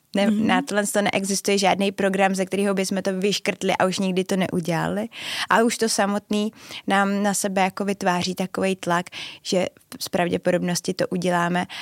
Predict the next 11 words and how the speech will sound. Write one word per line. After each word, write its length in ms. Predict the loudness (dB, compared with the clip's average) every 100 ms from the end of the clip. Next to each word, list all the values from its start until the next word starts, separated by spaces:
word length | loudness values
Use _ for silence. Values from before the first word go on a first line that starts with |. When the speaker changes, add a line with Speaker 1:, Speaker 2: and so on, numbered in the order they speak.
| -6
Speaker 1:
a 80 | -4
potom 360 | -2 0 2 2
vlastně 320 | 0 0 0
zase 240 | 2 2
spustíme 520 | 0 0 -4 -2 -2 2
ten 160 | 2
mechanismus, 640 | 2 0 0 2 0 -2 -2
už 160 | 0 2
nikdy 260 | 2 2
to 120 | 2
neudělám, 580 | 0 0 0 4 4 2